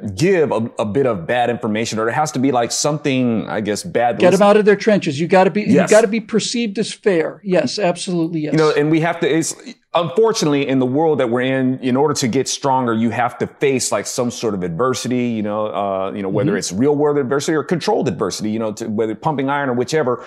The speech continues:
Speaker 1: or having to face an actual task and things like that. Those things, they help to make us stronger.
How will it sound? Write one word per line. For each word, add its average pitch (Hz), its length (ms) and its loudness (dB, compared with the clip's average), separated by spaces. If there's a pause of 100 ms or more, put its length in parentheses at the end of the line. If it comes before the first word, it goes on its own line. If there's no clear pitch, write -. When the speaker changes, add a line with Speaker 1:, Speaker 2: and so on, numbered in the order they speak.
(180)
Speaker 1:
or 208 160 2
having 190 220 0
to 165 60 -2
face 175 280 -2
an 147 160 -6
actual 127 400 -4
task 113 360 -2
and 95 100 -8
things 101 200 -6
like 92 180 -4
that. 104 160 -2
Those 147 240 -2
things, 143 280 -2
they 117 120 -2
help 117 200 -4
to 113 80 -4
make 98 220 -6
us 92 120 -6
stronger. 120 500 -2